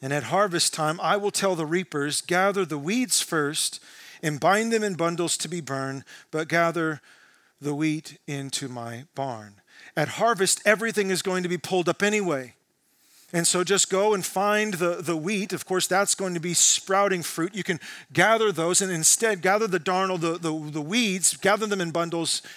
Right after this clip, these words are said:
and toss them into the furnace. Later in private, the disciples, as is their custom, they pull Jesus aside and say, "We need some insight. We need to know what's going on here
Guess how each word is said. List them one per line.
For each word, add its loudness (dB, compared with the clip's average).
and -4
toss 0
them -8
into -6
the -10
furnace. -8
Later 2
in -4
private, 0
the -4
disciples, 2
as 0
is -2
their 0
custom, -2
they -2
pull -2
Jesus 0
aside 0
and -6
say, -2
"We -6
need -2
some 0
insight. -2
We -4
need -4
to -4
know -2
what's -2
going -4
on -2
here -4